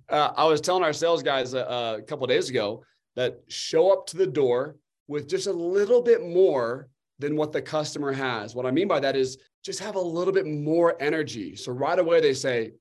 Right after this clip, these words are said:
"Wow, I, I like your presence," then you've already won,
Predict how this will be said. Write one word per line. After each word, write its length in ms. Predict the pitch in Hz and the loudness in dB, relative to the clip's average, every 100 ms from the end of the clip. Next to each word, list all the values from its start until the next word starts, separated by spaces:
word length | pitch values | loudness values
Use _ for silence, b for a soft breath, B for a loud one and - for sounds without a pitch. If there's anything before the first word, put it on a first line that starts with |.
| _ _ | _ _
"Wow, 200 | 110 110 | -8 -4
I, 120 | 107 117 | -2 -2
I 100 | 120 | -2
like 320 | 139 143 151 | 0 0 -2
your 80 | 147 | -4
presence," 640 | 131 - 113 98 - - - _ | -6 -4 -4 -6 -12 -16 -20 _
then 120 | 127 | -6
you've 140 | 127 | -6
already 320 | 127 131 139 | -2 -2 0
won, 360 | 127 107 90 - | -2 -4 -6 -10